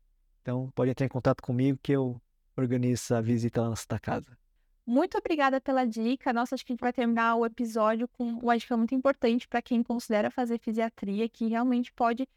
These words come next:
Speaker 2: ser um divisor de águas na vida da pessoa. Muito obrigada pela
Speaker 1: Não.
Speaker 2: sua presença.
Speaker 1: Imagina, eu que agradeço, Jéssica, o convite. Fico imensamente grato, né, pelo convite. Também agradeço ao Henrico, que me indicou pra tá participando aqui do podcast.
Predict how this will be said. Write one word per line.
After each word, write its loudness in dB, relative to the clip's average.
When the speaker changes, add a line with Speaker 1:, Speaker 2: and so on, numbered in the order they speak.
Speaker 2:
ser 2
um 4
divisor 2
de -2
águas 2
na 2
vida 0
da -2
pessoa. -2
Muito 0
obrigada -2
pela -6
Speaker 1:
Não. -2
Speaker 2:
sua -12
presença. -4
Speaker 1:
Imagina, 0
eu 2
que 0
agradeço, 4
Jéssica, 0
o -20
convite. -2
Fico -6
imensamente -2
grato, 2
né, 0
pelo -2
convite. 0
Também 0
agradeço 2
ao 2
Henrico, -2
que 0
me 0
indicou 2
pra 2
tá 0
participando -2
aqui -2
do -2
podcast. -2